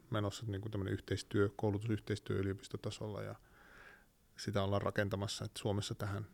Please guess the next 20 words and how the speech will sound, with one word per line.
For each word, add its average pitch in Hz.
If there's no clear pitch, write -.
tähän 101
päästäisiin 101
niinku 101
paremmin 107
käsiksi, 107
mut 98
se 95
on 110
E 113
U-taso, 104
se -
on 101
globaali 101
ongelma. 101
Ää, 90
niitä 107
osaajia 104
varmasti 104
tarvitaan, -
koska -